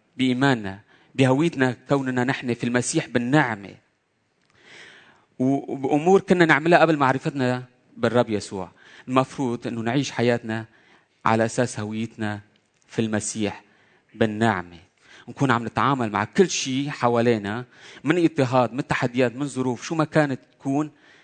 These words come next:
بالنعمة بالتمام. شو اللي منتعلمه من هاي النقطة؟ يا.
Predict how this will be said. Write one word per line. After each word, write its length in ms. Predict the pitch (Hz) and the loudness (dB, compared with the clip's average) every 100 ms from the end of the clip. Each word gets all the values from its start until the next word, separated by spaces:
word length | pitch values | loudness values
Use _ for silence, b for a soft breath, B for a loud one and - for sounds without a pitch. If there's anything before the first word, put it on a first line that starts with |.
| b - | b -4
بالنعمة 640 | 117 113 117 107 107 104 - _ _ _ _ _ _ _ _ _ | -2 0 -2 -4 -8 -10 -16 _ _ _ _ _ _ _ _ _
بالتمام. 460 | - - - 82 - _ b b b b b b b b - | -10 -10 -12 -16 -18 _ b b b b b b b b -2
شو 120 | - | 2
اللي 140 | 208 | 2
منتعلمه 460 | 160 139 - 160 147 | 0 0 4 4 2
من 100 | 123 | 0
هاي 160 | 127 127 | 2 2
النقطة؟ 580 | 107 110 - - 78 104 _ _ _ _ _ _ _ _ _ _ _ _ _ _ _ _ _ _ 302 135 | -2 -6 -8 -12 -20 -20 _ _ _ _ _ _ _ _ _ _ _ _ _ _ _ _ _ _ -20 -20
يا. 200 | 95 | -20